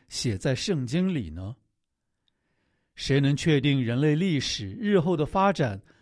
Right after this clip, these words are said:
能印证他在远古所说的预言，而叫他一一应验呢？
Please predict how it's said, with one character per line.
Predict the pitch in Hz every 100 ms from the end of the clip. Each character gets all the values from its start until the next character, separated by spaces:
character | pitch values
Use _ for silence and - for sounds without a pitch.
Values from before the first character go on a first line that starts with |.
| _
能 | - 143 196
印 | 226 202 156
证 | 202 160 123
他 | - 147
在 | 139
远 | 131 113 113 143
古 | 170 113 98 - -
所 | - 107 98
说 | - - 151
的 | 127 117
预 | 208 160 110
言， | 98 98 117 - _ _ -
而 | 113
叫 | 131 151
他 | 120 143
一 | 147
一 | 170 180 180 180 180
应 | 202 143
验 | 170 185 117
呢？ | 107